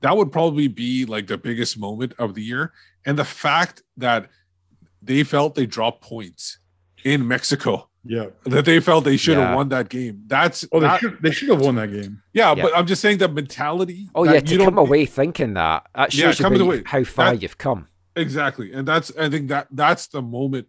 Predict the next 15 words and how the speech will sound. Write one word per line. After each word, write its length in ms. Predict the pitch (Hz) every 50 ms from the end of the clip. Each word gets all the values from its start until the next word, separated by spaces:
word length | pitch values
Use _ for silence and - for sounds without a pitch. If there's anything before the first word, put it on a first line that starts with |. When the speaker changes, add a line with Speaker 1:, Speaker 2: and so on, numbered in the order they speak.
| _ _
Speaker 1:
probably. 440 | 135 131 131 117 123 117 117 110 - _ _ _ _ _ _ _ -
Uh, 160 | 135 127 127
there's 300 | 123 143 151 143 - - - -
other 220 | 143 143 151 147
moments, 320 | 139 139 139 135 135 127 139
obviously, 380 | 127 131 120 135 - - 135
Sam 340 | 123 - - 135 120 123 120
jumping 360 | 113 123 117 113 113 120 113
in 60 | 117
the 80 | 101 101
snow, 340 | - - 123 120 120 120 117
like, 340 | 120 107 117 117 98 - -
particular 440 | 110 98 - 143 139 160 156 143
moments, 380 | 135 131 135 143 147 165 156 -
but 180 | 120 120 113